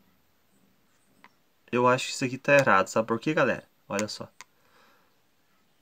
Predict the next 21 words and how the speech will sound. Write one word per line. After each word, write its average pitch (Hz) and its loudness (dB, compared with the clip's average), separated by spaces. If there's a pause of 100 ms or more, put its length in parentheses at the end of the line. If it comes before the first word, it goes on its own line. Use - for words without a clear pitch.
(340)
Uma, 170 4 (300)
duas, 151 -4
três 160 -2
montanhas. 117 -4 (200)
Uma, 131 -10
duas, 120 -6
três 123 -6
montanhas. 117 -14
Praticamente 113 -4
sem 139 -2
enfileiradas. 110 2
Dependendo 131 -2
do 135 2
ângulo 131 2
que - -14
você 117 -6
olha, 113 4 (840)
elas 117 0
formam 131 4
um 135 -2
triângulo. 160 2